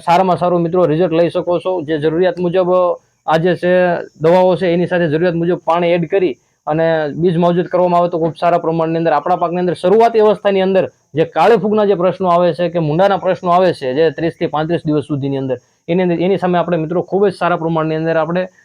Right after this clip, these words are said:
અ, રક્ષણ મેળવી શકીએ છીએ અને ખૂબ સારા રિઝલ્ટો મેળવી શકીએ છીએ. મિત્રો આગળ વાત કરીએ કે જે આપણે પટ આપેલા છે, કે જે આપણે આગળ વાત કરી કે અલગ અલગ પટ આપ્યા,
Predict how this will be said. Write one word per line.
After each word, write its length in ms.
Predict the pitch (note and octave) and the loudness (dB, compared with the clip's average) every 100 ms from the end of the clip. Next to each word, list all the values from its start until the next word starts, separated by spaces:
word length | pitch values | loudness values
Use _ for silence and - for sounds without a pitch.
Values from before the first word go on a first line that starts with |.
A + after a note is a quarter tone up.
| _ - | _ -6
અ, 40 | D3+ D#3+ | -2 0
રક્ષણ 280 | D3+ D#3 G3 | -2 -2 -2
મેળવી 280 | F#3+ G3 F#3+ | 2 2 2
શકીએ 240 | F#3+ G3 | 0 -2
છીએ 120 | F#3 | -2
અને 80 | G3 | -4
ખૂબ 200 | F3 F3 | -2 -4
સારા 220 | - F3 | -2 0
રિઝલ્ટો 360 | D#3+ D#3 F3+ E3+ | 0 0 0 0
મેળવી 280 | D3 D3+ C#3 | 0 -2 -2
શકીએ 320 | C#3+ C#3 C#3+ | -6 -6 -6
છીએ. 160 | D3+ D#3+ _ _ - | -6 -12 _ _ -4
મિત્રો 160 | F#3 | 2
આગળ 200 | A#3 A3 | 4 4
વાત 280 | A#3+ A#3 G3 | 4 4 2
કરીએ 320 | A#3+ A#3+ A#3 | 0 2 2
કે 220 | G#3+ A#3 A3+ | 2 2 2
જે 120 | A#3+ | 4
આપણે 280 | G#3+ A3+ A3 | 2 2 0
પટ 260 | G#3+ A3+ | 0 0
આપેલા 360 | G3+ G#3 A3+ G#3+ | 0 2 2 2
છે, 140 | G#3+ | 0
કે 160 | G#3 G#3 | -2 2
જે 80 | G#3+ | 4
આપણે 260 | G3 G3 | 2 4
આગળ 180 | F#3+ G3 | 2 2
વાત 240 | F#3+ F#3 | 0 0
કરી 180 | G3 G3+ | 0 0
કે 300 | F#3+ G3+ G3 | 0 0 0
અલગ 380 | F#3+ E3+ F#3 F#3 | 0 0 2 2
અલગ 200 | G3 G3 | 2 0
પટ 180 | G3 F#3+ | -2 0
આપ્યા, 320 | F#3+ F#3 G3+ | 0 -2 -4